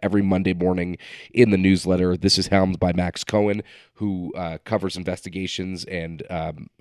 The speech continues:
related things for us. Um, there are, March seventh, which is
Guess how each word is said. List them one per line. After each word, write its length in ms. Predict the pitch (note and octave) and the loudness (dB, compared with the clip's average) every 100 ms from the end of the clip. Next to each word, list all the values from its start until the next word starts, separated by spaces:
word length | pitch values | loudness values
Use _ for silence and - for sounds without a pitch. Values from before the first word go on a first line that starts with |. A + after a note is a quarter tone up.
| E2 | -6
related 520 | F2+ F2+ F#2+ F#2 F2+ | -2 0 2 0 -2
things 320 | F#2+ G2 F2 | 2 2 0
for 220 | - G2+ G2 | -4 0 0
us. 240 | G#2 - - - - - | -2 -6 -14 -20 -20 -4
Um, 460 | A2+ F#2+ F2+ F2 - _ | 2 4 2 -2 -12 _
there 460 | - G2+ G2+ G2+ - | -4 2 4 4 2
are, 400 | G2 G2 F#2+ - E2+ - | 4 6 4 0 -6 -12
March 440 | A2 A2 B2+ - | -2 0 0 -2
seventh, 480 | - A2+ F#2 F2 - | 0 0 0 -6 -10
which 180 | F2 - | -8 -4
is 360 | E2+ F2+ - | -4 -4 -6